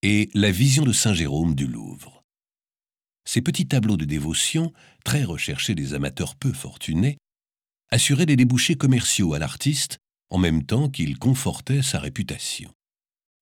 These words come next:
Issu de l'école des Caraches, Guerchin jouissait alors d'une grande renommée qui lui permit d'être appelé à Rome en seize cent vingt et un par le pape, Grégoire quinze Ludovisi,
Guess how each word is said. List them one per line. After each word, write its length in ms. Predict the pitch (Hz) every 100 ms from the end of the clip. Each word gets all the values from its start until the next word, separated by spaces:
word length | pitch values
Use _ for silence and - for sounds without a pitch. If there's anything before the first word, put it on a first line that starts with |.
| _ _ _ -
Issu 440 | 98 - - 123 123
de 60 |
l'école 380 | 110 - 101 95
des 120 | 85
Caraches, 600 | - 82 80 101 - - 104 - _ _ -
Guerchin 540 | 85 90 - - 104
jouissait 440 | 107 101 98 110 98
alors 240 | 101 98
d'une 180 | 95 90
grande 360 | 78 82 107 107
renommée 560 | 92 87 82 82 87 _ - _
qui 100 | -
lui 120 | 104
permit 280 | 98 120 131
d'être 240 | 131 104 123
appelé 280 | 123 123 123
à 100 | 104
Rome 320 | 76 76 69
en 80 | 67
seize 220 | - 113
cent 220 | - 101
vingt 260 | 85 73 -
et 100 | 73
un 140 | 67
par 180 | 131 117
le 100 | 120
pape, 420 | - 95 131 - - - - -
Grégoire 520 | - 123 123 92 -
quinze 400 | - 92 95 90 -
Ludovisi, 760 | 107 104 80 67 65 73